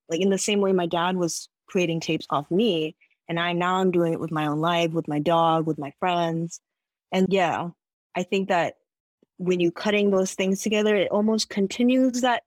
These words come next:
history. It almost continues that timeline, but it also disrupts it by inserting almost like an imagination of what life I would have wanted for myself back then.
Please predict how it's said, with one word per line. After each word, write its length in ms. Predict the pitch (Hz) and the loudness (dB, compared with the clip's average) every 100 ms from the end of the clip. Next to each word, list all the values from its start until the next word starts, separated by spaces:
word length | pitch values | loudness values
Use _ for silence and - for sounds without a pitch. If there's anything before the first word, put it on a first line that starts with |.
| _ | _
history. 580 | _ 240 - 302 311 349 _ _ _ - | _ -6 -4 0 0 0 _ _ _ -2
It 40 | |
almost 240 | 220 233 - | 0 2 0
continues 560 | 208 - 214 214 220 | -2 0 0 2 2
that 160 | 220 - | 0 -2
timeline, 600 | - 180 220 240 247 254 _ _ _ _ - | -6 -2 0 0 -4 -8 _ _ _ _ -4
but 160 | 185 | 0
it 80 | 180 - | 0 0
also 240 | 190 214 | 0 2
disrupts 600 | 185 175 - 170 165 - | 0 -2 0 -2 -2 -4
it 260 | 113 92 - | -4 -6 -10
by 580 | 175 165 156 147 147 147 - _ | -8 -2 0 0 0 -2 -6 _
inserting 800 | 185 180 - 180 180 175 170 165 - _ _ _ - | -2 0 0 0 0 -2 -4 -8 -14 _ _ _ -4
almost 360 | 196 214 233 233 | -2 0 0 0
like 320 | 190 185 _ _ _ _ _ | 0 -2 _ _ _ _ _
an 140 | 196 196 | -2 0
imagination 800 | 185 180 185 175 156 170 - 170 | 0 0 -2 -4 -4 -4 -2 -2
of 180 | 156 165 | -2 0
what 440 | 151 156 143 - _ _ _ _ _ _ | 2 2 0 -2 _ _ _ _ _ _
life 460 | 175 151 147 117 147 _ _ | 0 2 2 -2 -6 _ _
I 120 | 165 | -2
would 260 | 160 156 151 | 0 0 0
have 140 | 147 | 0
wanted 360 | 151 143 139 - | 0 0 -2 -4
for 140 | - | -4
myself 500 | 131 98 - 82 - | -2 -4 -6 -6 -6
back 240 | - - - | -6 -8 -10
then. 380 | - 113 196 | -16 -12 -14